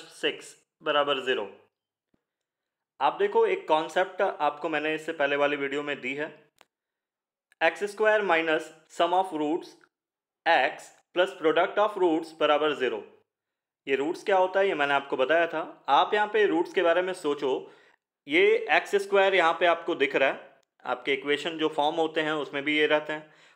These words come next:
माइनस ये पहले से था आपका। sum of roots सोचो कि ये सात कैसे होगा, कौन सा वो दो रूट होगा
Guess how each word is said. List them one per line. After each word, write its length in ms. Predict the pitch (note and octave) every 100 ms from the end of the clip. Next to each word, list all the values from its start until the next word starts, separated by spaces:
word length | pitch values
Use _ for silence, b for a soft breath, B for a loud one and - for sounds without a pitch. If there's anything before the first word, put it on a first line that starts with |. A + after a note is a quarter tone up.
| -
माइनस 460 | C#3 E3 G3+ A3
ये 60 | A3+
पहले 280 | A3+ E3+ F3
से 140 | F3 F#3 -
था 60 | F3
आपका। 320 | E3+ E3+ F3 F3 - b b -
sum 220 | G3+ A3+
of 180 | A#3 F#3
roots 200 | G#3 G#3
सोचो 440 | - F#3+ F#3 D#3+
कि 160 | E3 F3+
ये 120 | F#3+
सात 360 | G3+ D#3 F3+ -
कैसे 260 | F3 E3+ G3+
होगा, 280 | E3 D3 F#3
कौन 240 | E3 F#3
सा 120 | G3 G#3
वो 160 | F#3+
दो 180 | G3 F3
रूट 240 | F3 F#3 F#3
होगा 400 | E3 D3 D3+